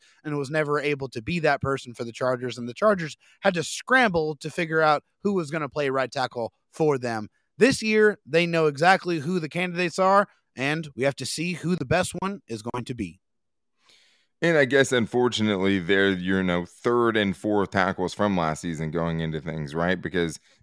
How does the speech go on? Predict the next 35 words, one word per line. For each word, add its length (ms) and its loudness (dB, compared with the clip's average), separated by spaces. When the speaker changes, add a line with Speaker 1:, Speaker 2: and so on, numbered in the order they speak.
Speaker 2:
it 200 2
was 160 -2
never 300 4
expected 420 2
that 140 -4
Storm 260 -2
Norton 240 0
was 100 -4
gonna 220 -4
start. 280 -2
It 40 0
was 160 2
expected 600 0
by 220 4
us 300 4
because, 400 0
I 80 2
mean, 240 0
who 140 2
would 120 2
have 160 0
thought 220 0
Brian 240 2
Bulaga 400 0
was 100 -4
gonna 220 -2
be 140 -2
able 160 0
to 60 -8
stay 200 -4
healthy? 360 -4
Like, 220 -6
unfortunately, 600 -2
that 160 -2
was 200 -6